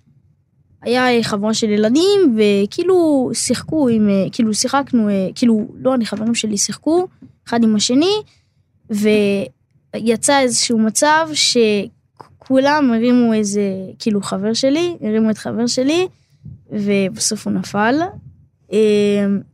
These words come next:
וזה כאילו כבר היה מוגזם, ואני מסכים עם פריאל שבסוף שני הצדדים, אה,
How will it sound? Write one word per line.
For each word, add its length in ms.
וזה 640
כאילו 580
כבר 180
היה 200
מוגזם, 640
ואני 480
מסכים 320
עם 100
פריאל 400
שבסוף 460
שני 360
הצדדים, 600
אה, 220